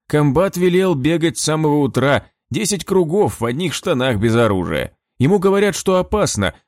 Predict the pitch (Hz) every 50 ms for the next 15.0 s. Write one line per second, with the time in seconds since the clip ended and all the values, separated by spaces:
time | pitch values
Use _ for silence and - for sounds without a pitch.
0 | _ - - 147 147 185 190 180 175 165 240 233 151 - - 135 113 - 165 160
1 | 175 185 151 - 143 127 113 127 180 202 233 233 165 123 113 - 110 107 - -
2 | 117 110 107 101 98 95 82 - _ _ - 143 147 - 196 190 202 202 208 208
3 | 196 190 175 - 180 - 190 165 123 120 113 95 - - 113 104 101 95 90 92
4 | 90 - - _ _ _ _ 165 220 254 233 226 233 208 - - 262 233 - -
5 | 113 101 85 - _ _ _ - 127 156 175 170 196 202 185 - - 190 175 -
6 | 170 127 - - - 196 131 117 110 104 95 110 107 92 82 - _ _ _ _
7 | _ _ _ _ - 107 123 127 123 - - 160 170 156 131 160 190 151 131 -
8 | - - 160 180 180 165 135 123 107 85 65 - _ _ _ _ _ _ _ -
9 | 113 101 - - 127 113 101 - - 117 101 113 120 110 113 113 107 107 104 104
10 | 101 - 117 110 117 131 127 113 107 90 82 - - - - 95 85 71 53 -
11 | - _ _ _ _ - - 95 85 78 - - 240 240 240 294 269 - - -
12 | 90 82 98 - _ _ _ _ _ - 92 87 90 101 110 120 139 139 - -
13 | 185 196 196 - 226 226 - - 233 170 131 135 117 101 92 101 87 - - _
14 | _ _ - 208 208 269 269 - - - 151 - - - 254 - 82 - - -